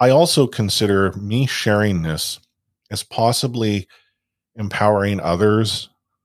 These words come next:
to know they're one, not alone. They've, they've experienced something like this, that there are, are,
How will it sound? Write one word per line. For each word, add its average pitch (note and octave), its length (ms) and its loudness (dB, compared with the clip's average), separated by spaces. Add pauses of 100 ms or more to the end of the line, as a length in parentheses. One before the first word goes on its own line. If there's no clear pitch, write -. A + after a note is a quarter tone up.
(340)
to - 160 -4
know F#2 300 2
they're F#2 160 2
one, F#2 260 2
not F#2+ 160 2
alone. F#2 380 0
They've, F2 180 -4
they've D#2+ 180 -8
experienced F2+ 560 -6
something B2+ 300 -2
like A#2 220 -2
this, A#2+ 340 2
that G2+ 180 -4
there D#2+ 120 -2
are, E2+ 180 -2
are, F2 180 -6